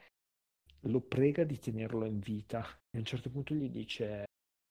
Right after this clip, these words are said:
"Ti succhio il cazzo se vuoi." E poi quando Nicolas Cage fa un passo in più, Geremia inizia a dirgli: "No, tu,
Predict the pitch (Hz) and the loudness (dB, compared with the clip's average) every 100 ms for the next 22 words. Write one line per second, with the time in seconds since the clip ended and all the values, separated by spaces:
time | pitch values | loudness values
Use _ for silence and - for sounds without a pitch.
0 | _ 131 - 151 151 - 147 117 - 113 | _ -4 -2 2 2 4 2 0 0 -2
1 | 123 110 - - - - _ _ _ _ | -2 -2 -2 -6 -8 -16 _ _ _ _
2 | _ _ _ _ _ _ _ _ - 143 | _ _ _ _ _ _ _ _ -2 -2
3 | 196 202 - - 131 147 160 175 160 - | 2 2 2 0 0 2 0 0 -2 -2
4 | 180 175 - 165 139 107 - - _ _ | -4 -4 0 2 4 2 -8 -18 _ _
5 | - - 185 165 - 196 175 151 139 147 | -6 -2 -2 -4 -4 -2 0 2 2 2
6 | 156 143 117 - 120 - 120 - - - | -2 -2 -4 -2 -2 0 -2 -2 -4 -4
7 | - _ - 170 151 143 - 139 | -6 _ -6 -2 0 0 0 -2